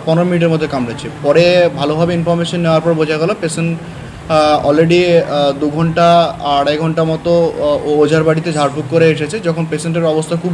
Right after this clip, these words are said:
শোচনীয় অবস্থায়। এখানে এসে পেশেন্টটা কোল্যাপস করে গেছে already। তো আমরা, আহ, দুজনে মিলে, আহ, আহ, এভিএস দিয়ে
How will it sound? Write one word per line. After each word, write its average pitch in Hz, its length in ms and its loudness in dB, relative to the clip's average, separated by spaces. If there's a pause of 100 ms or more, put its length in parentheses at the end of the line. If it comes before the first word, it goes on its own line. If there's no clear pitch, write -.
শোচনীয় 170 360 -2
অবস্থায়। 160 420 0 (560)
এখানে 190 280 0
এসে 190 160 -2
পেশেন্টটা 208 300 -6
কোল্যাপস 165 340 2
করে 147 180 0
গেছে 120 240 -2
already। 113 280 -8 (600)
তো 147 80 -2
আমরা, 156 300 6
আহ, 147 580 2
দুজনে 156 280 -2
মিলে, 165 300 0
আহ, 147 380 -4 (340)
আহ, 127 100 -2
এভিএস 143 560 0
দিয়ে 156 400 2